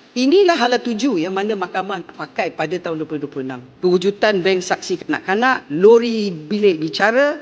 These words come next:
kelengkapan I C T, uh, V N J, kelengkapan I C T, V N E J, supaya bila kes-kes yang menyebabkan fokus kepada kes-kes kanak-kanak ini boleh menjadi kepada aspek utama supaya tak adanya kes di-,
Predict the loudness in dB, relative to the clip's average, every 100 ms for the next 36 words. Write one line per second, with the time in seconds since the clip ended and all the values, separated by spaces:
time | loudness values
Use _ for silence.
0 | -16 -20 -6 0 2 0 0 0 0 -2
1 | -4 -8 -4 -2 -4 -8 -6 -4 0 0
2 | 0 0 0 0 0 -2 -2 -2 -4 -4
3 | -10 -6 -6 -4 -4 0 0 -2 -2 0
4 | 0 -4 -12 -8 -2 0 2 0 0 -2
5 | -2 -2 -2 2 2 2 -2 -2 -2 0
6 | 0 2 2 2 2 2 0 -2 0 0
7 | 2 -2 0 -2 2 2 2 -2 -2 0
8 | -2 -2 -4 -2 -2 0 0 -2 -18 -18
9 | 0 2 4 2 0 0 -2 -10 -2 -2
10 | 0 0 0 -4 -6 -4 -6 -2 0 0
11 | -2 0 0 0 -4 -2 -4 -4 -4 -4
12 | -6 -4 -4